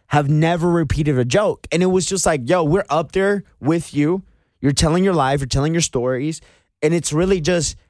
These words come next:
Yo, I'm sharing my life, I'm sharing my stories, and there's jokes in between it. But other than that, you're gonna get a life lesson, you're gonna get a fucking story, you're gonna get something, you're gonna get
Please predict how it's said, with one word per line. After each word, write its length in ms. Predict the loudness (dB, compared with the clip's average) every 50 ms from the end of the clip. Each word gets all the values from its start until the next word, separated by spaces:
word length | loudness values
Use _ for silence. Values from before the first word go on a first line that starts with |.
| _ _ _ _ 0
Yo, 280 | 2 2 2 0 -4 -4 _ 2
I'm 160 | 2 2 2
sharing 300 | 0 0 0 2 2 2
my 80 | 2
life, 260 | 2 2 2 0 0 -2
I'm 100 | -2 -2
sharing 260 | -2 0 0 0 0
my 80 | 0
stories, 500 | -2 -2 0 0 2 2 2 0 0 -4
and 280 | -6 -4 -2 0 2 2
there's 280 | 2 2 2 2 0 0
jokes 360 | 0 0 0 0 -2 -4 -6 _ _ -2
in 160 | 0 2 2
between 340 | 2 0 0 0 0 0 0
it. 160 | -2 -4 -8 _ _ -8
But 240 | -4 -2 -2 -2 0 0
other 300 | 0 2 4 2 2 2
than 160 | 0 0 2
that, 240 | 2 2 0 0 0
you're 140 | -2 -2
gonna 200 | -2 0 -2 0
get 160 | 0 0 0 0
a 60 | 0
life 260 | 0 0 0 -2 0
lesson, 400 | 0 0 0 -2 -2 -4 -4 -2
you're 140 | 0 0 0
gonna 160 | 0 -2 -2
get 160 | 0 0 -2
a 80 | -2 -2
fucking 480 | -2 -2 -2 -2 -2 -4 -4 -4 -6 -8 -12 -18 -20 _ _ _ _ _ _ _ _ _ -12 -8 -4
story, 560 | -2 -2 0 2 2 2 4 2 2 2 0 0
you're 140 | -2 -2 -2
gonna 160 | -2 -2 -2
get 180 | -2 -2 -2 -2
something, 560 | 0 2 2 2 2 0 0 -2 -2 -2 -2
you're 100 | -4 -4
gonna 160 | -4 -6 -4
get 220 | -2 -2 -2 -4